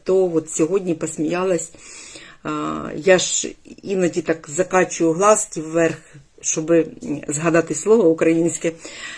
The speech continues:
А, значить, людина пише, там, де я сказала,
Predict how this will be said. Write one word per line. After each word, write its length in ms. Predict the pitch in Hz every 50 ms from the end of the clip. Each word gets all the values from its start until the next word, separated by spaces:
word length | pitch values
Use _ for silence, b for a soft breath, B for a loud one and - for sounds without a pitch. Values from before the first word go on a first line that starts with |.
| B B B
А, 400 | - 160 165 160 160 160 156 156 156
значить, 380 | 156 165 160 160 - 170 160 -
людина 380 | 165 160 160 170 160 160 160
пише, 340 | 156 - 156 147 143 - -
там, 280 | - - - 185 190 190
де 100 | - 160
я 120 | 151 156
сказала, 600 | 151 - - 151 143 165 165 160 147 147 147 -